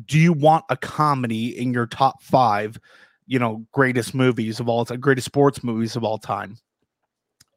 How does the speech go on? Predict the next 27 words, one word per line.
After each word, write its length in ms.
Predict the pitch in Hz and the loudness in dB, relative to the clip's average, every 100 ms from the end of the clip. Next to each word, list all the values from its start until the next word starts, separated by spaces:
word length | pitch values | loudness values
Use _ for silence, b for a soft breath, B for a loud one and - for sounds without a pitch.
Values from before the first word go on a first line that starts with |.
| - | -4
Um, 460 | 131 123 104 90 - _ _ _ b b b | 0 0 -2 -6 -16 _ _ _ b b b
you 80 | 135 | 0
know, 100 | 143 | 0
what, 320 | 127 151 170 | 2 2 2
what 240 | 151 196 143 | 4 4 2
movies 880 | 143 143 143 147 139 131 120 - - b b b b | 2 2 2 0 -2 -4 -8 -16 -20 b b b b
transcended 1080 | - 151 139 135 - 139 135 131 135 117 - _ | -2 0 2 -2 0 0 2 2 2 0 -14 _
the 200 | 127 135 | -4 0
game, 480 | 123 120 131 104 - _ _ _ _ _ _ | 2 0 -2 -6 -14 _ _ _ _ _ _
if 200 | 131 120 | -6 -4
you 120 | 123 | -2
will, 320 | 113 107 - _ _ _ _ _ _ _ _ | -2 -4 -6 _ _ _ _ _ _ _ _
each 320 | 143 147 - | -6 -4 0
respective 720 | 139 - - 135 - - 113 - | 2 2 2 0 0 -4 -4 -4
game? 220 | 113 101 _ _ _ _ _ _ _ B B B B B | -10 -10 _ _ _ _ _ _ _ B B B B B
Um, 380 | 113 117 110 110 | 0 2 2 0
and 80 | 120 | -2
I'm 100 | 113 | 0
happy 280 | 120 123 123 | 0 -2 -2
that 180 | 120 | -2
we're, 320 | 120 123 120 110 | -2 -2 -4 -4
that 180 | 113 | -6
we're 80 | 120 | -4
here 160 | 123 127 | -2 -2
talking 320 | 127 139 143 | 0 -2 -2
about 240 | 101 98 | -10 -12
it. 100 | - | -16